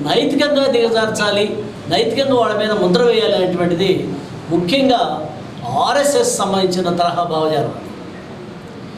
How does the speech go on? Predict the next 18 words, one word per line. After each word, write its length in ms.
ఈ 60
ఆర్ఎస్ఎస్ 600
తరహా 260
భావజాలం 580
అనేటువంటిది 480
ఉత్తర 140
భారతదేశం 500
ఇటువంటి 320
ప్రాక్టీస్ 460
చేస్తూ 260
ఉన్నది. 440
దాన్ని 260
దక్షిణ 220
భారతదేశంలో 680
కూడా 260
పే-, 160
చేసేటువంటి 560
క్రమంలోనే 800